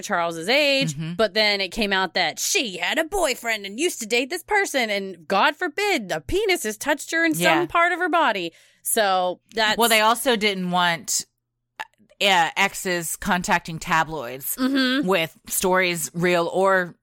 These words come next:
Speaker 2: fake. But
Speaker 1: Yeah.
Speaker 2: if they knew she never had a boyfriend, she's
Speaker 1: Mm-mm.
Speaker 2: never had sex,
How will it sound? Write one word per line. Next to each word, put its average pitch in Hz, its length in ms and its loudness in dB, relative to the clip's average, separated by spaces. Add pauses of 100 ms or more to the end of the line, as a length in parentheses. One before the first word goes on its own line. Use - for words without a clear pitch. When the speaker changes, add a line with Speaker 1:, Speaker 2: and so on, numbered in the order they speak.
(120)
Speaker 2:
fake. 139 440 -2
But 175 300 2
Speaker 1:
Yeah. 165 260 0
Speaker 2:
if 190 140 -4
they 190 280 0
knew 208 320 2
she 160 240 -4
never 151 240 0
had 247 160 -2
a - 20 -2
boyfriend, 175 720 -2
she's 185 220 -6
Speaker 1:
Mm-mm. 175 120 -8
Speaker 2:
never 202 400 2
had 214 260 0
sex, 208 500 0